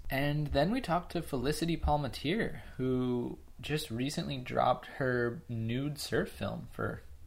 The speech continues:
lack of a better term, um, and it's now playing on Stab Premium. Um, this film, which is called Skin Deep,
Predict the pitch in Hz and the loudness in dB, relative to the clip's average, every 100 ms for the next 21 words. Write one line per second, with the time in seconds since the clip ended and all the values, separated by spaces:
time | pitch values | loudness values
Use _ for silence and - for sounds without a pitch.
0 | - 107 104 120 110 101 104 110 101 104 | 2 4 4 0 -2 2 4 4 2 -2
1 | 123 190 - - 107 107 101 101 104 - | 0 -2 -4 -6 -2 0 0 0 -2 -6
2 | - - - - - - 120 123 123 - | -20 -20 -20 -20 -20 -4 0 0 -2 0
3 | 117 131 143 151 135 131 123 - 117 131 | 4 4 4 0 0 0 -4 2 2 2
4 | - 135 185 151 - - - - 120 113 | 0 0 0 0 -4 -10 -16 -2 2 4
5 | 110 110 113 123 123 - - 156 147 127 | 4 0 -2 0 0 -2 -2 2 4 2
6 | 185 175 117 117 117 117 117 104 - 117 | 0 -2 0 2 0 0 -4 -4 -2 2
7 | 113 110 - - 127 131 - 107 - | 2 2 -6 -4 -2 -2 -2 -4 -4